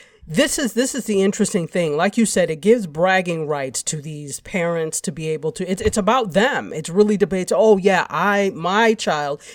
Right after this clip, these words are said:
and it, it's a reflection on you when your child does go to these, these types of schools, because we've, uh, we've held them in such high esteem. But mark my words, this is putting a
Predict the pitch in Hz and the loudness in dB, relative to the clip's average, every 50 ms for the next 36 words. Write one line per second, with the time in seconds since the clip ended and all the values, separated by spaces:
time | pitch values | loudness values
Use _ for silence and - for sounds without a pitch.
0 | - - 180 185 202 208 208 - 202 190 - 196 190 190 185 - - 269 277 - | -8 -2 4 6 6 6 6 4 2 2 2 0 0 0 -2 0 0 0 0 0
1 | - 277 247 214 190 175 175 180 165 147 - - - 160 170 170 175 170 165 - | 2 4 4 4 4 4 2 2 0 0 -2 -4 -4 -4 -4 -2 -2 -4 -4 -2
2 | - 208 175 175 165 160 151 151 143 - - - _ _ - 147 185 185 180 180 | 0 0 0 2 0 0 -2 -2 -6 -8 -16 -20 _ _ -6 0 2 2 4 4
3 | 180 165 151 - 180 170 165 - - 170 160 160 156 147 139 - - - 180 175 | 2 0 0 0 0 0 0 -2 -4 -6 -6 -8 -8 -8 -8 -10 -8 -8 -6 -6
4 | 160 - - 196 170 160 - 160 - - - 175 165 139 190 196 - 220 165 175 | -6 -4 -2 -2 -2 -2 -6 -10 -10 -6 -4 -4 -2 -2 0 4 4 4 6 6
5 | 226 214 180 202 170 - - _ - 196 196 175 196 202 185 233 226 208 202 190 | 4 4 4 4 2 0 -4 _ -2 -2 0 0 0 -2 0 -2 -2 -2 -2 -2
6 | 170 165 156 - 175 170 - 175 160 156 147 147 - - 196 185 156 135 135 - | -2 -2 -2 -4 -4 -4 -2 -2 -2 -2 -2 -4 -2 -2 -2 -2 -2 -6 -10 -16
7 | - - - _ - 196 180 170 - _ - 202 202 226 285 359 339 - 285 269 | -20 -20 -8 _ 2 2 2 2 -2 _ 2 4 4 6 4 2 0 2 4 6
8 | 247 214 185 190 262 302 277 185 147 127 123 - - - _ _ _ _ _ _ | 6 6 6 8 8 8 8 6 4 0 -4 -10 -16 -20 _ _ _ _ _ _
9 | 160 143 147 175 247 285 277 - 359 381 359 - - - 262 233 220 233 233 226 | -14 2 6 6 8 8 6 2 2 0 0 -2 2 4 6 8 10 8 8 8
10 | 233 - - 165 175 170 165 165 160 | 6 0 -2 -2 -2 -2 -2 -4 -6